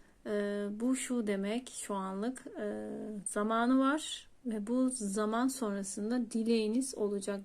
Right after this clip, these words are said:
demek. Dimdik duruyor ama hiçbir şey olmuyor yani, olduğu yerde duruyor. Elde edeceksiniz yani, kimse kısmetinizin önüne geçemeyecek.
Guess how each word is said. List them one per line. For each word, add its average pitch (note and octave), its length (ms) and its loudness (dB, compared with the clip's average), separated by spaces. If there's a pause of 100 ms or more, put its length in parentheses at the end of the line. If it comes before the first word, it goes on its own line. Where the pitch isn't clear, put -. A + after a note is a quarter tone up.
demek. A#3 420 -2
Dimdik C4 520 6
duruyor G3+ 340 -2
ama G3+ 200 -4
hiçbir A3 320 -8
şey A#3+ 220 2
olmuyor A3 380 2
yani, G3 300 -4
olduğu G#3 340 0
yerde G#3 380 0
duruyor. G#3+ 280 0
Elde G#3+ 300 2
edeceksiniz G3+ 580 -4
yani, G3+ 260 -4 (260)
kimse A3+ 380 0
kısmetinizin G#3 760 -6
önüne G#3 300 -2
geçemeyecek. G3+ 760 -2